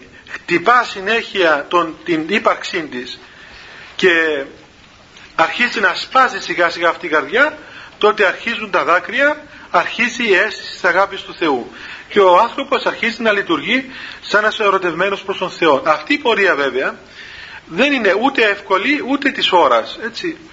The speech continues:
Ε, δεν είναι ένα πράγμα που γίνεται από μια στιγμή στην άλλη. Μπορεί να γίνει μερικές φορές, υπάρχουν και κεραυνοβόλοι έρωτες, δηλαδή μπορεί να γίνει, ας πούμε, σε μια στιγμή.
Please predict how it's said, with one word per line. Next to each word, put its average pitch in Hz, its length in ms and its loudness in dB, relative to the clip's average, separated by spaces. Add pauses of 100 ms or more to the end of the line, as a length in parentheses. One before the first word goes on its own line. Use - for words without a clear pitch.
(680)
Ε, 170 300 6
δεν 208 100 2
είναι 220 100 0
ένα 196 140 2
πράγμα 180 340 2
που 160 100 -12
γίνεται 165 220 -2
από 156 140 0
μια 160 260 2
στιγμή 156 280 -6
στην 151 160 -2
άλλη. 196 180 2
Μπορεί 330 260 6
να 294 120 4
γίνει 170 240 -4 (400)
μερικές 196 400 2
φορές, 311 460 2 (600)
υπάρχουν 269 380 2
και 269 80 -2
κεραυνοβόλοι 226 640 0
έρωτες, 135 380 2
δηλαδή 247 560 0 (520)
μπορεί 233 180 4
να 269 100 2
γίνει, 277 200 2
ας 240 120 -2
πούμε, 285 180 -2
σε 247 100 -4
μια 269 160 2
στιγμή. 277 540 -4